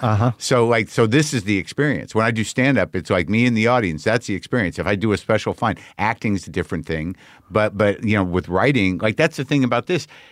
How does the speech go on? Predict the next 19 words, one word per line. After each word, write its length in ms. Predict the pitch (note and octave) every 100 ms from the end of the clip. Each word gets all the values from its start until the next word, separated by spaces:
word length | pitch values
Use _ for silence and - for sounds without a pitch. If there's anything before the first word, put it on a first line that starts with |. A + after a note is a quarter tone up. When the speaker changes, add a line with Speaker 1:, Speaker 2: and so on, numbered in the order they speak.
| -
Speaker 2:
You 60 | D#3+
know, 60 |
you're 160 | D#3+ G#3+
a 40 |
great 240 | C3 D#3 E3
writer, 420 | G3 G#3+ G#2 D#2+
you 140 | A2 A#2+
know, 120 | C#3
and 100 | C#3
you 160 | D3+
kinda 340 | C3 D3 F#3+ F3
dig 360 | F2 A#2+ C#3+ -
stuff 300 | - D#3 C3
out, 280 | C3+ F3 A#2+
and, 200 | G#2+ G#2+
you 80 |
know, 180 | G#2 G2+
it's 140 | F#2+ C3+
all, 320 | A#2 B2+